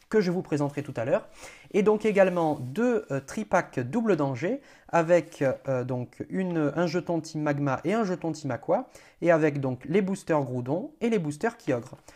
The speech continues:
Donc on se retrouve tout de suite pour l'ouverture, j'ouvre ça hors caméra. À tout de suite! Nous allons donc passer à l'ouverture de ces boosters. Je vous avoue que les tripacks, ça n'a pas été une mince affaire de les ouvrir.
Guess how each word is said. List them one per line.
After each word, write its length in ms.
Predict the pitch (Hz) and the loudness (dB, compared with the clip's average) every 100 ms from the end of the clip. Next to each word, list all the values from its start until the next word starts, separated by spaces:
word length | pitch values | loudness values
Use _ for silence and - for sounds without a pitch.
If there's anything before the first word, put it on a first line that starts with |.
| - | -6
Donc 140 | 165 180 | 0 2
on 80 | 214 | 2
se 80 | |
retrouve 380 | 208 190 156 131 | 0 0 0 0
tout 140 | - 254 | -2 -2
de 60 | |
suite 160 | - - | -2 -2
pour 120 | 165 | 0
l'ouverture, 520 | 160 139 - - 226 | 2 0 -2 -4 -2
j'ouvre 260 | 180 196 156 | -2 -2 -4
ça 280 | 151 208 - | 0 0 0
hors 160 | 196 | -6
caméra. 420 | - 202 170 151 - _ _ - | -2 -2 0 -4 -4 _ _ 0
À 100 | 185 | 0
tout 100 | 247 | 0
de 60 | |
suite! 280 | - 226 - _ _ _ _ _ _ _ _ _ _ _ _ _ _ 143 | -6 -10 -14 _ _ _ _ _ _ _ _ _ _ _ _ _ _ -4
Nous 320 | 156 262 285 | 4 8 10
allons 160 | 269 | 8
donc 220 | 247 247 - | 6 2 2
passer 540 | 220 214 - 208 - | -2 0 0 0 2
à 100 | - | 6
l'ouverture 480 | 277 254 233 - 208 | 6 6 2 0 -2
de 80 | 185 | -2
ces 160 | 175 160 | 0 -2
boosters. 540 | 143 - 214 277 220 | -2 -4 2 4 4
Je 80 | 147 | 2
vous 160 | 151 | 2
avoue 240 | 156 156 190 | 0 0 -2
que 440 | - 147 135 131 | -2 0 0 0
les 160 | 131 175 | 0 -2
tripacks, 480 | - 160 180 180 180 | -2 -4 0 0 0
ça 140 | 139 | -4
n'a 140 | 135 139 | -2 -2
pas 140 | 175 | -2
été 200 | 175 - | -2 -2
une 240 | 170 131 | -2 0
mince 280 | 135 190 214 | 0 0 2
affaire 400 | 180 - 175 160 - | -2 0 0 0 -4
de 140 | 127 | -2
les 160 | 131 131 | -2 -2
ouvrir. 320 | 123 156 | -4 -4